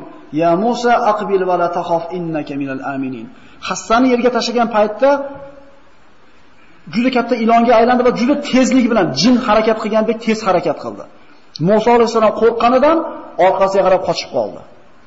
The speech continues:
Shunda Alloh taolo aytdi, "Ey Musa, ortingizga qayting, qo'rqmang, siz omondagi kishilardansiz," dedi. Qaytib kelib, ilonni dumidan ushlaganda yana asl tayoqli holatiga qaytdi. "Qala khudha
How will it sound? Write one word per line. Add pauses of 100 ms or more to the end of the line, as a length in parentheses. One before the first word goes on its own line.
(220)
Shunda
Alloh
taolo
aytdi,
"Ey
Musa, (460)
ortingizga
qayting, (1200)
qo'rqmang,
siz (220)
omondagi
kishilardansiz,"
dedi. (360)
Qaytib
kelib, (580)
ilonni
dumidan
ushlaganda (360)
yana (260)
asl (220)
tayoqli
holatiga
qaytdi. (800)
"Qala
khudha